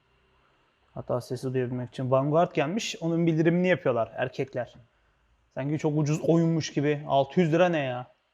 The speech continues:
Manyaklar ya. Hemen şöyle. Zaten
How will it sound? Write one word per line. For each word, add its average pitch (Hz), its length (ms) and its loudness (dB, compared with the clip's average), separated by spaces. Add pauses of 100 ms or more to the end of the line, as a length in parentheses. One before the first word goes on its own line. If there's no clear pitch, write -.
(880)
Manyaklar 143 640 -2
ya. 123 400 -4 (1900)
Hemen 156 240 -2
şöyle. 151 480 0 (1700)
Zaten 180 500 4